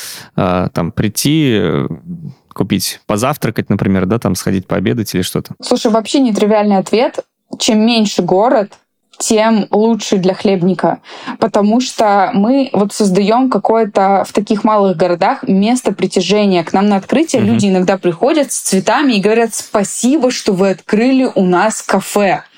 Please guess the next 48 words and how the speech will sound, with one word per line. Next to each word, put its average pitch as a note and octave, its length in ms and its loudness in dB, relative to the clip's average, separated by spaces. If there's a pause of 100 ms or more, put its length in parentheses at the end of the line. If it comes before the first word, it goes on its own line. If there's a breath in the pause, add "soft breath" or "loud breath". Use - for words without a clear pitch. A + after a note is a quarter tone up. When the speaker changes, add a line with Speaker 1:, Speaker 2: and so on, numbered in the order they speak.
(580 loud breath)
Speaker 2:
То A#3 80 2
есть A3+ 140 -2
настолько A#3+ 440 0
это G3 140 0
происходит. G3+ 360 0
То - 40 -2
есть G3+ 80 -4
там B3 120 2
реально D#4+ 300 2
люди C4+ 300 2
какие-нибудь C4+ 460 0
праздники C#4 640 0
могут B3+ 320 0
провести, B3+ 560 0
сидеть B3+ 480 0
там B3+ 120 0
с G3+ 60 -6
кем-то, A3+ 260 0
вот A3+ 140 0
общаться, B3+ 480 0
вот G3 80 -2
про G#3 160 -2
то, A3 80 0
что G#3+ 160 -4
я G#3 60 2
Speaker 1:
Мгм. C3+ 80 2
Speaker 2:
говорила. G#3+ 300 2 (240 loud breath)
Поэтому A#3 300 2
для G#3+ 140 2
нас, B3+ 220 0
конечно, B3 360 0
самый A3+ 380 2
идеальный A#3 460 2
формат — G3+ 440 0
это - 240 0
вот G3+ 160 0
именно G#3 280 2
такой, G#3+ 320 -2
когда G3 240 0
мы A3 100 2
открываемся G#3 540 0
там, E4 320 0
где F#3 180 0
вообще G#3 420 0
ничего F#3 300 0
подобного F#3+ 460 2
не G#3 180 2
было, A#3 320 0